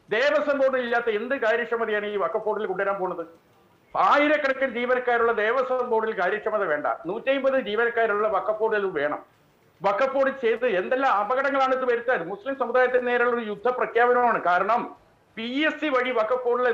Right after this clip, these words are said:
നിയമനാക്കി കഴിഞ്ഞാൽ ജനറൽ മെറിറ്റിലും സംവരണ കോട്ടയിലും നേരത്തെ വഖഫ് ബോർഡിൽ പി എസ് സി വഴി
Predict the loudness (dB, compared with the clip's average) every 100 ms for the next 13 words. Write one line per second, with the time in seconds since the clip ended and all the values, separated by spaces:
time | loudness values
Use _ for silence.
0 | 0 -2 0 -2 -2 -2 -2 0 -2 -4
1 | -12 _ _ _ -4 -2 0 2 2 0
2 | -2 -2 -2 -2 -2 -2 -2 -2 0 -2
3 | 0 -2 -2 -6 -10 _ _ _ -4 -2
4 | 0 0 0 0 -2 -2 0 0 -4 -6
5 | -4 -2 -2 -2